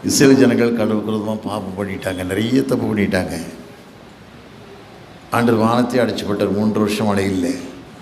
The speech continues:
மூன்று வருஷம் மழை இல்லை. தேசத்துல பஞ்சம், பயங்கரமான பஞ்சம். ஆடு மாட்டு கூட புல்வெளி இல்லை.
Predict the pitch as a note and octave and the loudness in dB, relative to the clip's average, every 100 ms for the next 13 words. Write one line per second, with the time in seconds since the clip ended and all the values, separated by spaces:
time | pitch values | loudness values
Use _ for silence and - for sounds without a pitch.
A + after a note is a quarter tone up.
0 | - G#2 G#2+ A2 G#2+ F#2+ F#2+ F#2 F2+ F2 | -8 -4 0 0 0 0 2 2 2 2
1 | F2+ - - - - - - - - - | -2 -8 -12 -16 -20 -20 -20 -20 -12 -2
2 | A2+ A2 A2+ A#2 A2+ G#2 G#2+ G#2 A2 F#2 | 0 2 0 0 0 0 0 0 0 0
3 | F#2+ G#2 G#2 G#2+ A2 G2+ G2+ G2 F#2+ F2+ | -4 -2 -2 0 0 -2 -4 -4 -2 -4
4 | E2 - - - - - - - G#2 A#2+ | -4 -12 -16 -18 -20 -20 -18 -4 0 2
5 | A#2+ A#2+ A#2+ A#2+ B2 A#2 A2+ A2 G#2+ G#2+ | 4 2 2 2 2 0 0 2 4 4
6 | G2 F#2 | 2 0